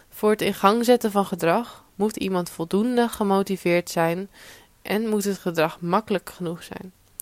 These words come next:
Als je op dat moment met een prompt komt, ben je binnen. En ja, wat ik al zei, zoek vooral even het model op via Google, want dan wordt alles wel duidelijk. En dan wil ik het even kort met je hebben over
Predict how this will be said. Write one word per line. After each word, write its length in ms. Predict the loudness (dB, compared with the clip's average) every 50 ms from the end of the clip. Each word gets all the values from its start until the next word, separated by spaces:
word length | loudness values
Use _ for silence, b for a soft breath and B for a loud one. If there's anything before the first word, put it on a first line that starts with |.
| -18 B B B
Als 120 | -14 -12 -12
je 80 | -10
op 160 | -12 -8 -4
dat 160 | -2 0 0 2
moment 460 | 0 2 2 2 0 0 -4 -8 -8
met 180 | -8 -8 -6
een 80 | -6 -6
prompt 360 | -4 -4 -4 -4 -4 -8 -10
komt, 500 | -8 -6 -6 -6 -6 -10 -14 -18 -20 -20 b b b b b b b
ben 240 | -8 -2 0 2 2
je 80 | 2
binnen. 380 | 0 -2 -4 -6 -6 -10 -14 -16 _ _ _ _ _ _ _ _ _ _ _ _ _ _ _ _ _ _ _ _ _ _ _ _ _ _ _ _ _ _ _ _ _ _ _ _ _ -10 -10 -8
En 140 | -4 -2 0
ja, 220 | 2 2 2 2
wat 120 | 2 0 0
ik 100 | 0 0
al 100 | 0 2
zei, 320 | 4 6 6 6 4 0 -6 _ _ B B B B B B
zoek 280 | B -8 -8 -8 -6
vooral 280 | -4 0 2 2 2 2
even 300 | 2 2 0 0 -2 -6
het 80 | -6 -6
model 320 | -4 0 0 0 0 0
op 200 | -2 -4 -6 -8
via 180 | -8 -6 -6 -4
Google, 360 | -2 -2 -2 -2 0 -2 -2 -2
want 220 | -4 -6 -10 -8
dan 160 | -8 -8 -8
wordt 160 | -8 -8 -6
alles 260 | -6 -6 -6 -6 -8 -12 -10
wel 300 | -8 -6 -6 -6 -6 -8 -12
duidelijk. 720 | -12 -12 -8 -6 -4 -4 -4 -6 -6 -10 -10 -12 -12 -18 -20 _ B B B B B B B B B B B B B B B B B B B B B B B B B B _ _ _ _ _ _
En 800 | -2 0 2 4 4 4 4 2 0 0 -2 -2 -4 -6 -8 -8 -2
dan 140 | 2 4 4
wil 120 | 4 4
ik 60 | 2
het 100 | 0 0
even 260 | 2 2 2 0 -4 _ -10
kort 340 | -4 -2 0 0 0 -2
met 180 | -2 -2 -2 0
je 80 | 0 2
hebben 320 | 2 2 2 2 2 0
over 480 | 0 0 0 -2 -2 0 0 0 -2